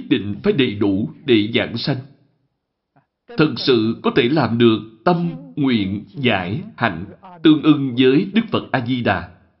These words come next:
Đây chính là phát Bồ Đề tâm viên mãn.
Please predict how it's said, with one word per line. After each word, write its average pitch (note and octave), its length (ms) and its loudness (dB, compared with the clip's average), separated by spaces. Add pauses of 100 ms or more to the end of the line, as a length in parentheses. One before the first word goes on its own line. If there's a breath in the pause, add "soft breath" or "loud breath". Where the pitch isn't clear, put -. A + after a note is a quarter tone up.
(360)
Đây C3+ 300 2
chính D3 260 0
là G2 480 -2
phát A3 200 -2
Bồ G#2+ 240 0
Đề F2+ 300 -6
tâm B2 260 -2 (160)
viên A#2+ 280 0
mãn. E2+ 320 -6